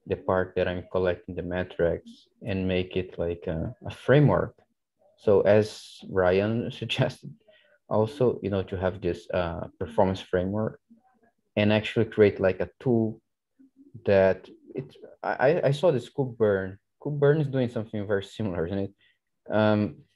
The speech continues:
but, uh, the tool can be something more or less what KubeBurn is doing for collecting the results.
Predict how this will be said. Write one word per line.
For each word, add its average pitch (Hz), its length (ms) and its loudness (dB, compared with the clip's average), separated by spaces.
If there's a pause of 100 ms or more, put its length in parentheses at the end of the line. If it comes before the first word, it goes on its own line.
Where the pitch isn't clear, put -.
(160)
but, 113 120 2
uh, 123 140 6
the 123 160 -2
tool 147 360 -2
can 117 220 -4
be 107 140 -4
something 104 720 -6
more 143 380 2
or 117 80 2
less 92 400 0 (100)
what 107 320 0 (340)
KubeBurn 113 380 0
is 92 80 -4
doing 98 200 -2
for 87 200 -2
collecting 85 640 -4
the 80 80 -8
results. 80 560 -4